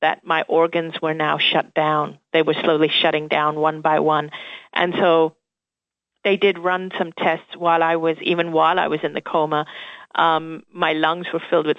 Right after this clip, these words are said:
fluid. They took out the fluid. They run, ran the test. And then they told my family that my organs,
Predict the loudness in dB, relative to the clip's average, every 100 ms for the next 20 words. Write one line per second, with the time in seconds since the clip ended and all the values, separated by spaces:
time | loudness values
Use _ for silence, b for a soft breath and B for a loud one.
0 | 0 4 4 4 0 -2 -4 -2 -4 -4
1 | 0 2 4 2 2 0 2 -2 -2 -4
2 | -4 -2 -4 0 -2 0 0 2 2 2
3 | 0 0 2 4 2 -2 B B B -2
4 | 0 0 0 0 0 2 0 0 -2 0
5 | 2 2 4 0 -2